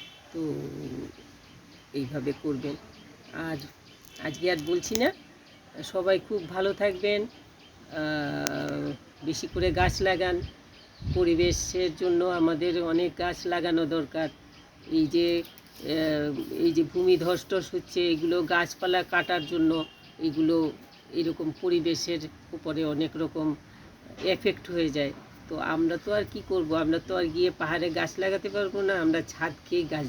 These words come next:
দিয়ে সাজিয়ে রাখবো, যাতে আমাদের বাড়ির পরিবেশটা অন্ততপক্ষে ভালো থাকে। আর নইলে তো ছাদ গরম হয়ে ঘরে তো ভীষণ গরম লাগে, অনেক রকমই প্রবলেম হয় ঘরে। ছাদের উপরে গাছ থাকলে ঘরটাও ঠান্ডা থাকে।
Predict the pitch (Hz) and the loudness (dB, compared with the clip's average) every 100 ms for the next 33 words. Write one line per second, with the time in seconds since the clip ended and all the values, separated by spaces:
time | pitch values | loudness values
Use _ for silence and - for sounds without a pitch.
0 | 120 143 135 151 131 139 131 139 131 170 | -2 -4 -2 -6 -4 -4 -4 -6 -8 -10
1 | - - - - - 156 151 139 135 131 | -10 -18 -20 -18 -6 -6 -2 -2 -2 -2
2 | 170 233 - - - 123 160 208 208 208 | -4 -6 -10 -18 -12 -2 0 0 0 0
3 | 190 156 147 - 160 139 143 143 139 135 | 2 2 2 -2 -4 -2 -4 -4 -4 -6
4 | 185 233 135 143 143 139 151 - 156 147 | -8 -8 -4 -2 -2 -2 -6 -2 -2 0
5 | 160 170 185 180 208 - - - - - | 2 2 0 0 -2 -4 -10 -20 -20 -14
6 | - 185 175 175 190 196 175 165 185 156 | 2 2 4 4 4 4 2 0 0 -2
7 | 170 175 175 170 - - 165 190 190 170 | -2 -4 -4 -8 -12 -16 -12 -4 -2 0
8 | 175 165 156 143 151 156 - - - 175 | 2 2 2 2 0 -4 -12 -20 -8 -2
9 | 185 185 190 185 202 202 220 196 156 170 | -2 0 -2 -2 0 0 0 0 0 2
10 | 160 160 156 156 147 139 - - - 160 | 2 0 -2 -2 -2 -2 -6 -20 -10 -6
11 | 170 170 156 165 151 160 147 - 160 190 | -2 -2 -2 -4 -2 -2 -4 -6 -8 -6
12 | 247 - - - 147 - 151 135 151 135 | -6 -6 -16 -16 -14 -10 -8 -6 -6 -4
13 | 160 147 135 | -6 -8 -14